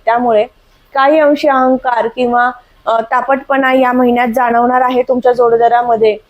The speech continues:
तर त्यासाठी विशिष्ट लक्ष द्यायचं आहे. काही गोष्टी सोडून दिल्यानंतर बरेचसे चांगले फळं मिळतात असं म्हटलं जातं,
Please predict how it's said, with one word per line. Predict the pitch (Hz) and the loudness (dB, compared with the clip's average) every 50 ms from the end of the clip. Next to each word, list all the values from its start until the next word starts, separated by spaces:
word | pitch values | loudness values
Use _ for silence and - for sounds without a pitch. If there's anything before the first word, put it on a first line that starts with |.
| _ _ _ _ _ _ - | _ _ _ _ _ _ -2
तर | 302 285 269 302 294 - - _ _ _ - | 0 0 0 0 -2 -6 -12 _ _ _ -6
त्यासाठी | 277 254 269 - 311 277 - 320 | -4 -4 -2 -2 -2 0 0 2
विशिष्ट | 294 269 262 - 285 269 - 311 | 2 2 0 -2 -4 -4 -2 0
लक्ष | 285 285 277 277 - - | 0 0 0 -2 -2 -2
द्यायचं | 311 269 285 269 285 269 - 285 | -2 0 0 0 0 0 -2 0
आहे. | 262 262 262 262 | 0 0 0 0
काही | 262 269 262 247 254 294 311 | 0 -2 -2 0 0 0 2
गोष्टी | 285 302 294 285 - 311 302 | 2 0 0 0 0 -2 -2
सोडून | - - - 302 277 262 269 294 330 330 | -2 -2 0 2 2 4 4 4 4 4
दिल्यानंतर | 302 294 285 285 277 277 277 277 277 269 - 262 240 214 220 226 - - - - - - 220 | 2 2 2 2 0 0 0 0 0 0 0 2 2 2 0 -2 -6 -14 -20 -20 -18 -6 -2
बरेचसे | 262 262 269 285 311 302 339 330 | 2 2 4 2 2 0 -2 -2
चांगले | 320 - 311 277 247 247 262 285 | -2 -2 -2 0 0 0 0 0
फळं | 311 - 302 285 277 277 285 | 0 0 0 2 2 2 2
मिळतात | 285 269 262 254 - 269 240 233 233 | 2 2 2 0 0 -2 -2 -2 -2
असं | 226 240 - 269 262 | -4 -4 -2 -2 -2
म्हटलं | 254 247 233 - - 240 247 | 0 -2 -2 -4 -4 -2 -2
जातं, | 262 254 285 262 247 - 240 226 202 | 0 2 0 0 0 0 0 0 0